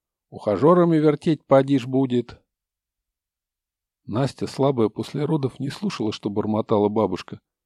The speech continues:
только с облегчением думала: «Ну вот и все, вот и родила». А Алексей, бесполезно выхаживавший по дому из угла в угол все четыре часа, пока шли роды, наконец, увидевший дочь,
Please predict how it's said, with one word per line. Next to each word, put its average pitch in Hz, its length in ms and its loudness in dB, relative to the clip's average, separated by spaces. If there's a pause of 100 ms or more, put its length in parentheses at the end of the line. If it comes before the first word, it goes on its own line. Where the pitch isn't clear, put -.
(240)
только 120 300 -8
с - 120 -10
облегчением 123 640 -4
думала: - 420 -6 (640)
«Ну 143 160 -2
вот 113 260 -4
и 110 60 -6
все, - 680 -12
вот 143 260 -2
и 113 40 0
родила». 85 540 -8 (840)
А 113 140 0
Алексей, 147 500 0 (260)
бесполезно 127 640 2
выхаживавший 117 640 -2
по 107 180 -2
дому 127 320 0
из 104 120 -2
угла 117 260 -2
в 127 100 -2
угол 135 220 -2
все 123 220 -8
четыре - 340 -6
часа, 143 400 -2 (360)
пока 120 260 -4
шли 117 200 -4
роды, 131 400 -2
наконец, 117 560 -4 (140)
увидевший 117 540 -6
дочь, 139 320 -2